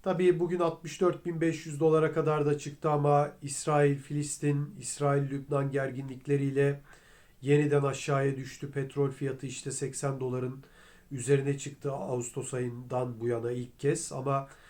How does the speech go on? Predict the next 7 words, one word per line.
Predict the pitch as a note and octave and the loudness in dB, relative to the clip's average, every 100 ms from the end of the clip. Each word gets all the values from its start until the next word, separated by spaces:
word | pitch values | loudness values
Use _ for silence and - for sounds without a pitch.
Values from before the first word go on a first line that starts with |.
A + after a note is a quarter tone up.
| - - - - | -20 -20 -20 -8
bunları | D3+ G3 | 2 4
gerçekten | G#3 G3+ G3 F3 F#3 F3+ F3+ - _ _ | 6 4 2 -4 0 0 -2 -14 _ _
çok | F3 D#3+ | -6 -2
fazla | E3+ D3 D#3+ | 0 0 -2
konuşmak | D#3 D3 D3 E3 - | -4 -4 -4 -6 -6
istemiyorum | - - D#3 C#3 A#2 A2+ | -10 -4 -2 0 -2 -6
bugün. | A2 B2+ | -8 -10